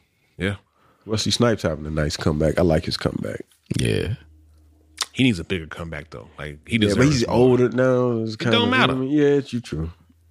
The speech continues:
Speaker 1: Don't matter.
Speaker 2: You get this blade. You need to get this blade back.
Speaker 1: Wait, wait, yeah, whenever that happens.
Speaker 3: Yeah. I
Speaker 2: They
Speaker 3: like
Speaker 2: already
Speaker 3: to
Speaker 2: got,
Speaker 3: see him.
Speaker 2: uh, Marshall, right?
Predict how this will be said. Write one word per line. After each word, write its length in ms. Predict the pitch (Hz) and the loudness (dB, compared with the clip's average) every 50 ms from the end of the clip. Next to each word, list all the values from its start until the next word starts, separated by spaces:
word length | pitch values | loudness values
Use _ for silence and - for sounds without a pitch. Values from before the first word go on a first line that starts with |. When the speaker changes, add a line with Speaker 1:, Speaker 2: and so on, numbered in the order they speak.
| _ _ - | _ _ -6
Speaker 1:
Don't 200 | - 117 117 117 | -4 -2 -2 0
matter. 200 | 110 92 73 - - | -2 -2 -4 -6 -2
Speaker 2:
You 100 | 147 143 | 0 2
get 140 | 117 117 92 | 2 2 2
this 120 | 101 95 | 0 -4
blade. 400 | 92 92 98 95 98 95 92 87 | -2 2 4 4 6 6 4 2
You 100 | 101 120 131 | 2 2 2
need 100 | 117 95 | 2 0
to 60 | 98 | 0
get 100 | 95 92 | -4 -2
this 140 | 87 95 87 | -2 -2 -2
blade 400 | 82 92 101 101 98 92 85 - | 2 2 4 4 4 2 0 -2
back. 380 | 82 92 85 - - - - - - _ _ _ _ _ _ - - 107 95 - - - - - - - | -4 -6 -6 -6 -8 -10 -10 -10 -12 _ _ _ _ _ _ -2 0 0 0 -2 -6 -10 -14 -18 -20 -12
Speaker 1:
Wait, 140 | - 90 104 | -8 -8 -6
wait, 220 | 110 107 87 76 62 80 82 | -6 -8 -10 -10 -12 -10 -8
yeah, 160 | 92 120 131 | -6 -6 -6
whenever 260 | 120 107 104 117 127 | -4 -4 -6 -6 -4
that 140 | 143 135 123 | -4 -4 -4
happens. 260 | 123 127 117 92 85 - - - - _ - - | -4 -4 -6 -10 -14 -18 -18 -20 -20 _ -4 0
Speaker 3:
Yeah. 300 | 71 65 64 60 53 - _ _ _ _ - - - - | 2 2 2 2 -2 -6 _ _ _ _ -20 -16 -8 -4
I 100 | - 73 | -2 0
Speaker 2:
They 40 | 76 | 0
Speaker 3:
like 80 | 73 - | 2 4
Speaker 2:
already 240 | 117 127 127 107 104 | 4 4 4 4 2
Speaker 3:
to 20 | 104 | 2
Speaker 2:
got, 160 | 120 117 107 | 4 4 4
Speaker 3:
see 60 | 107 104 | 4 4
him. 220 | 104 101 98 95 | 4 4 4 2
Speaker 2:
uh, 40 | 90 - - - - - - - - - | 0 -2 -6 -20 -20 -20 -20 -20 -10 -2
Marshall, 320 | 101 113 117 107 - - - | 0 0 2 0 0 -4 -4
right? 320 | - - 104 110 113 - | -2 0 0 0 0 -2